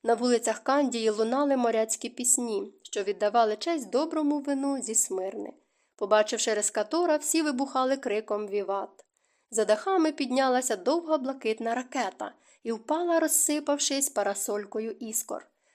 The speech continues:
Треба ж, феєрверк. Але чому на обличчях виникло занепокоєння?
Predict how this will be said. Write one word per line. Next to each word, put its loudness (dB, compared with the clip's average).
Треба 0
ж, -6
феєрверк. 0
Але -6
чому 0
на 4
обличчях -2
виникло 0
занепокоєння? 0